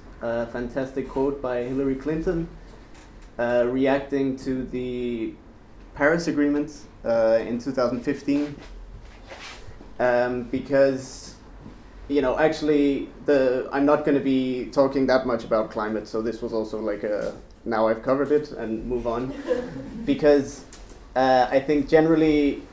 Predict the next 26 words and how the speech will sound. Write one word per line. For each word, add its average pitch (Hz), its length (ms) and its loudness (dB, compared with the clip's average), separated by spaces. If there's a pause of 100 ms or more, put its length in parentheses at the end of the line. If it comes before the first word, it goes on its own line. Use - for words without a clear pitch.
(160)
um, 123 340 2
at - 140 0
least 135 240 0
in 127 140 2
terms 127 300 0
of 117 220 -4
party 156 260 8
politics 147 560 4
on 131 100 2
the 127 80 2
left, 151 340 6
there's 127 200 4
a 127 60 -6
tendency 139 520 0
to - 100 -10
get 131 220 4
very 135 220 4
lost 147 500 4
in, 123 500 -2
like, 113 320 -2
uh, 113 140 4
the 113 100 -2
climate 135 360 0
change 147 280 2
negotiations 131 880 2 (580)
that 123 340 4